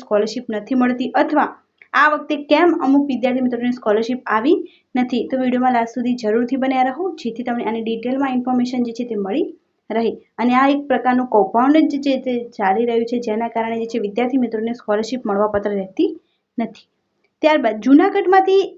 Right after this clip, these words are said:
એક ચોંકાવનારી ઘટના સામે આવી છે કે જ્યાં વિદ્યાર્થીઓના નામે ચાર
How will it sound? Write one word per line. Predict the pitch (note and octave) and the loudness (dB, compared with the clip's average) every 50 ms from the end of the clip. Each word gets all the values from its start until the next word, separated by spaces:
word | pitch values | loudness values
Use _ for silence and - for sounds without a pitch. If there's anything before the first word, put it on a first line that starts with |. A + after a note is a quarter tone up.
| C#4 D#4+ | 2 2
એક | G4 F4+ - - - | 2 2 0 2 2
ચોંકાવનારી | D4 C4+ C#4 D#4+ D#4 D#4 D#4 D4+ D#4 D#4 D#4 - | 2 2 2 2 2 4 4 4 2 0 0 -2
ઘટના | A#3 A#3 C4+ C#4 C#4 C#4+ | -4 -2 -2 -4 0 0
સામે | C#4 A3+ A3 B3+ C4+ C4+ | 2 2 2 2 2 2
આવી | B3 B3 C4 B3+ - C4+ | 2 2 0 -2 0 -2
છે | C4 C4 C4 - | -2 -2 -2 -2
કે | C4+ A3+ F#3 - - _ _ _ _ _ - | -2 0 -2 -2 -6 _ _ _ _ _ 0
જ્યાં | C4 C#4 D4+ D#4 C#4+ | 4 4 4 6 4
વિદ્યાર્થીઓના | C#4 - - - C#4 D4 D4 D4 D#4 D4+ D4+ D4+ D#4 D#4 | 2 2 4 4 4 4 4 4 4 4 4 6 6 6
નામે | D4 C4 B3 C4 C4+ C#4+ D4 C#4+ - - _ _ - - | 6 6 4 2 0 -2 -4 -6 -10 -14 _ _ -2 0
ચાર | C#4 C#4+ D#4 | 2 2 2